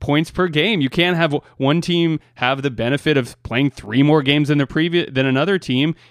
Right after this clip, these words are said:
and that is the thing that gets them into the playoffs. So if nothing else, that's how you even it up. Everybody plays maybe one or two more games, or maybe one to three or four more games to make sure that everybody's played the same amount, and then you have to do playoff seedings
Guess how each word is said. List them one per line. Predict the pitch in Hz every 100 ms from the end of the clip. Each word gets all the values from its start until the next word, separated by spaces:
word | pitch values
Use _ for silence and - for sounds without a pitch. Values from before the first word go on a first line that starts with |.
| _
and | 147 139
that | 143 160 -
is | 147 131
the | 151
thing | - 143
that | 151
gets | 127 117 -
them | 139
into | 135 135
the | 131
playoffs. | - 131 117 92
So | - 113 -
if | 113 143
nothing | 151 - 135
else, | 123 123 117 113
that's | 110 107 120
how | - 127
you | 127
even | 113 123 120 110
it | 110
up. | 139 - - - _
Everybody | 135 135 143 143 139
plays | - 139 131 127 - _
maybe | 113 120 135 147
one | 127 110 127
or | 143
two | - 147
more | 139 139
games, | 123 131 165 151
or | 120 123
maybe | 113 123 139
one | 120 113 131 139 135 - -
to | 127
three | - 131
or | 135
four | 143 143
more | 143 143
games | 131 139 -
to |
make | 135 131
sure | -
that | 131
everybody's | 80 117 131 131
played | - 117 120
the |
same | 123 110 117
amount, | 110 123 139
and | 131
then | 123
you | 123
have | 120 120
to | 123
do | 113
playoff | - 110 107
seedings | - 113 110 110